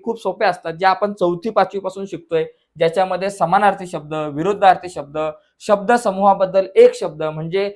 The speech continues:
समाजाची सेवा करणारा समाजसेवक, म्हणजे समाजाची सेवा करणारा हा एक शब्द समूह आहे, तर त्याच्याबद्दलचा एक शब्द कुठला, समाजसेवक, किंवा दररोज प्रकाशित होणारे दैनिक,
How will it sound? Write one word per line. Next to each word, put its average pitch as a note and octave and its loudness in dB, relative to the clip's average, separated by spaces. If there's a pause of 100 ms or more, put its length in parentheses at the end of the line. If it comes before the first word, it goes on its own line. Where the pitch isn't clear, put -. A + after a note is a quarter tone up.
(200)
समाजाची G3+ 2
सेवा G3 2
करणारा G3 4 (320)
समाजसेवक, G3+ 0
म्हणजे D#3+ -2
समाजाची G3 0
सेवा G#3+ 2
करणारा G#3 2
हा G3 4
एक G#3+ 0
शब्द G3+ -4
समूह F#3 0
आहे, D#3+ 0 (300)
तर F#3 -8
त्याच्याबद्दलचा G#3 0
एक G#3+ -4
शब्द G3 -8
कुठला, G#3 -4
समाजसेवक, G#3+ -2 (320)
किंवा G3+ 6 (200)
दररोज G3 6
प्रकाशित G3+ -2
होणारे G3 0 (120)
दैनिक, E3+ 2